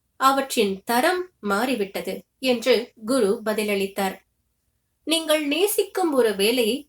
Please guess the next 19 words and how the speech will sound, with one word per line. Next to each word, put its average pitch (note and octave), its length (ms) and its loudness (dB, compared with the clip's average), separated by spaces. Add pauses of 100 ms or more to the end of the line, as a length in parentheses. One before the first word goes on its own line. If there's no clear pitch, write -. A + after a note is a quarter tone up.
தேர்ந்தெடுங்கள். G3 760 -2 (340)
அதன் F#3+ 400 -4
பிறகு C4 640 0
உங்கள் C4 400 2
வாழ்வில் C4+ 580 0 (260)
ஒரு F4 340 2
நாள் D#4+ 260 0
கூட B3+ 480 0
நீங்கள் B3 480 0 (180)
வேலை F#4 380 2
பார்க்க C4 340 0
வேண்டிய G3+ 460 -2
அவசியம் A3 600 -2
இருக்காது A3 600 -2 (340)
என்று B3+ 560 2 (420)
கன்பூசியஸ் D#4 800 2
மிக C#4+ 280 0
பொருத்தமாக A#3 800 0
கூறினார். F#3+ 580 -4